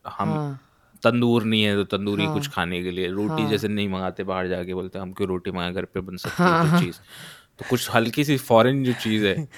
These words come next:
Speaker 2: <laughs>
Speaker 1: उसके लिए ज़्यादातर लोग जाते हैं
Speaker 2: हाँ,
Speaker 1: बाहर
Speaker 2: हाँ।
Speaker 1: खाने के लिए। तो इसीलिए एक रीज़न ये भी है कि राजस्थान में इसलिए अच्छी राजस्थानी फूड की जगह ही नहीं है, ऑथेंटिक जगह ही नहीं है जहाँ पे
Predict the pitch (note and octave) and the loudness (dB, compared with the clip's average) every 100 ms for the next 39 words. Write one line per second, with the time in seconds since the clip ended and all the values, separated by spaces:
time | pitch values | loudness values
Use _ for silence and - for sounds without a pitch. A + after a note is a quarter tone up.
0 | - - - A2+ - B2 A#2+ G2+ G2+ G2+ | -16 -14 -6 -6 2 4 6 6 4 0
1 | G2+ G2 F#2 F2 - F#2 - C#3+ E3 D3 | 0 0 0 -2 -4 -10 -6 0 2 2
2 | C#3+ F#2 F#2 F#2 F#2 F2+ F#2 G2 - - | 0 2 2 0 -4 -4 -6 -8 -6 -4
3 | B2 D3+ D#3+ D#3+ C#3+ C3+ C3 B2+ C#3 C3+ | 2 6 8 10 10 8 6 6 4 6
4 | C3+ D3 D3 D3 A2+ A2+ B2 C3 C3 C3 | 6 6 4 6 6 4 2 0 0 -2
5 | B2+ C3 - A#2+ - D3+ A#2+ G#2 A2 - | -2 -4 -2 -4 -2 2 4 4 2 2
6 | A#2+ C3 - A2+ G2 - G2+ F2+ F2+ F#2 | 2 2 -2 -2 -2 -4 -2 0 0 -4
7 | E2+ E2+ _ _ - - _ - A#2+ - | -10 -14 _ _ -20 -20 _ 4 4 4
8 | C3 B2 - B2+ A#2 G#2 A2+ B2 A2+ D#3 | 0 2 2 4 4 4 2 6 8 8
9 | - C#3 | 6 2